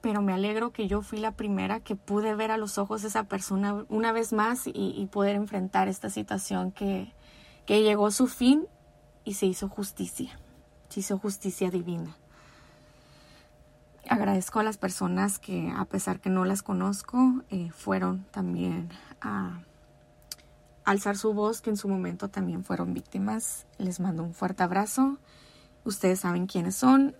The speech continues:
Eh, no, no tengo todavía la dicha de conocerlas. Tal vez nunca vaya a suceder. Es algo que yo creo que es algo muy privado y muy íntimo. Pero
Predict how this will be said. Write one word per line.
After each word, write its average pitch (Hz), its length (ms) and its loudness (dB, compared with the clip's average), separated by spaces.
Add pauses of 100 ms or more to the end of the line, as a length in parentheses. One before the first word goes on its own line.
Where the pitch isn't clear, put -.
Eh, 185 320 -2 (420)
no, 208 220 -2 (140)
no 202 180 2
tengo 220 360 -2
todavía 208 500 -2
la 202 380 -2
dicha 190 260 -2
de 202 80 0
conocerlas. 202 640 -2
Tal 202 180 0
vez 190 180 0
nunca 196 300 2
vaya 190 180 0
a 196 40 -4
suceder. 196 560 -4 (500)
Es 202 160 -6
algo 190 240 0
que 196 160 -4
yo 185 120 -6
creo 185 220 -4
que - 120 -12
es - 80 -10
algo 185 160 -4
muy 180 320 -2
privado 196 480 2
y - 20 4
muy 208 240 2
íntimo. 220 460 -2 (1120)
Pero 185 720 2